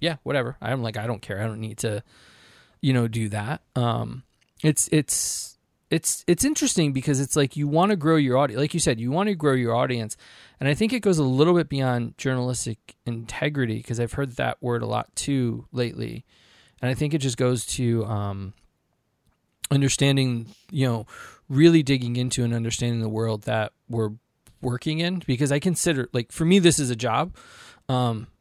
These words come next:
and so, and I know that you guys are, you know, working with a production company, and so, like, it's work for you guys too.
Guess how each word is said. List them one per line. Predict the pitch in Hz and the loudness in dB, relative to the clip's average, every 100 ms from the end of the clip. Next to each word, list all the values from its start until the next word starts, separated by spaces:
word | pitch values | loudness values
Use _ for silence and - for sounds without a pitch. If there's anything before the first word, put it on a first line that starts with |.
| - | -2
and | 131 | 0
so, | 123 135 120 117 - | 2 2 2 -2 -4
and | 123 | -2
I | 120 | 0
know | 123 | 0
that | 127 | -2
you | 120 123 | -2 0
guys | 135 135 | 2 2
are, | 120 110 - | 2 -2 -2
you | 123 | 0
know, | 117 | 0
working | 117 120 127 | 0 -2 -2
with | 120 | -2
a | 113 | -2
production | 117 123 - | -2 -2 -2
company, | 120 120 113 | -4 -4 -6
and | 110 | -6
so, | 131 120 | -6 -4
like, | 127 117 | -6 -6
it's | - | -6
work | 131 131 | -4 -4
for | - 117 | -4 -2
you | 156 | 2
guys | 165 120 | 2 2
too. | - 156 | 0 0